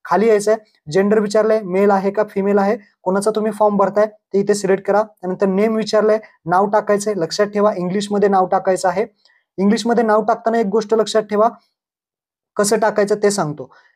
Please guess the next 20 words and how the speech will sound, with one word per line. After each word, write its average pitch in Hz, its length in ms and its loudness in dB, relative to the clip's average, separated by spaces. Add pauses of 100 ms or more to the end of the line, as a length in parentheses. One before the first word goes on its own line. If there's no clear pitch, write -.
(140)
नाव 185 220 0
टाकताना 208 420 0
नाव 190 300 2 (340)
स्पेस 220 400 -2
देऊन 214 260 2 (160)
वडिलांचं 196 520 0
नाव 165 140 0
टाकायचं, 139 400 -10 (100)
लक्षात 165 300 -2
ठेवा. 139 240 -12 (360)
नेम 208 280 2
मध्ये 208 240 2
नाव 185 260 2
टाका, 202 340 0 (140)
स्पेस 214 420 -2
द्या 190 140 2
आणि 190 200 -2
वडिलांचं 185 500 0
नाव, 131 100 -12 (340)
असं 165 240 -2